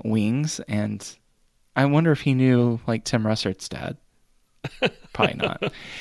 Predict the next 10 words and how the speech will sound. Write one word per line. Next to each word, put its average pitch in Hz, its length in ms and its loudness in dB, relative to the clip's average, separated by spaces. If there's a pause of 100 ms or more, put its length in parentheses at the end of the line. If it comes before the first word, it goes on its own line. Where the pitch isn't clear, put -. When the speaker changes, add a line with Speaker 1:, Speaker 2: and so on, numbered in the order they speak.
(260)
Speaker 1:
Um, 139 360 4
he 127 240 6
was 147 200 6
active 131 400 4
in 120 120 4
the 113 80 2
New 127 100 0
York 120 280 2
militia 113 640 0 (480)
and 107 500 -2